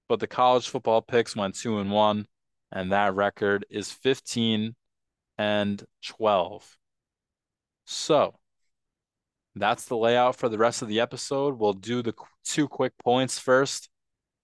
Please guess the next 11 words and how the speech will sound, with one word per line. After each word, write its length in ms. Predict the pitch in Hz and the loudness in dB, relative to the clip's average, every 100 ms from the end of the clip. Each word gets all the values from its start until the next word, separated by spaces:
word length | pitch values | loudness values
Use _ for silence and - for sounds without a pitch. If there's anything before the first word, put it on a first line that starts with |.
| _ | _
about 320 | 107 110 113 101 | -4 2 2 2
the 100 | 107 | -8
two 260 | - 131 | -8 -8
sports 440 | 120 - 123 131 - | -8 -4 -2 -2 -2
that 180 | 113 107 | -2 2
haven't 300 | 113 113 104 | 0 0 -2
been 160 | 107 | -4
followed 380 | - 110 120 123 | -2 2 4 2
much, 240 | 123 123 - | 0 -2 0
which 220 | 104 - | -2 -2
are 340 | 107 101 98 | 2 4 2